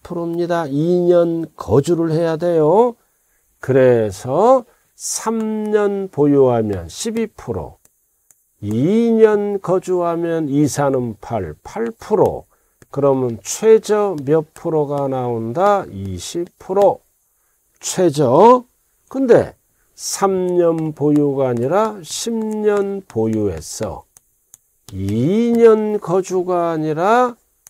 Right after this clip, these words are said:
십 년 거주했어. 그럼 일 년에 사 프로죠? 그럼 사십. 여기도 사십. 합치면 뭐다? 팔십.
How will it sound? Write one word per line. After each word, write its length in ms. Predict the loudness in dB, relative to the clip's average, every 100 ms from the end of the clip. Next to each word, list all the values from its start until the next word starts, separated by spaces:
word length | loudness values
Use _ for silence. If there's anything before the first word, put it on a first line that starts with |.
| _
십 440 | -20 -14 -4 0
년 840 | 0 0 -2 0 2 2 0 -4 -12
거주했어. 1200 | -2 2 2 2 -2 -2 -4 -8 -2 0 0 -4 -20 _ _ _ _ _ _
그럼 240 | -2 0 2
일 240 | 2 4
년에 240 | 4 4
사 240 | 2 -4 -12
프로죠? 680 | -10 -4 -2 -2 -2 -2 -4 _ _
그럼 300 | -10 -8 -10
사십. 760 | -14 -10 -6 -6 -6 -10 -12 -18 _ _ _ _ _ _ _ _ _ _ -8
여기도 520 | -4 -2 -2 -4 -6 -8
사십. 720 | -12 -8 -8 -8 -10 -12 -14 _ _ _ _ -20 _
합치면 800 | -6 -6 -6 -10 -4 -2 -2 -4
뭐다? 540 | -6 -6 -8 -12 -16 _ -20
팔십. 720 | -12 -8 -8 -8 0 0 0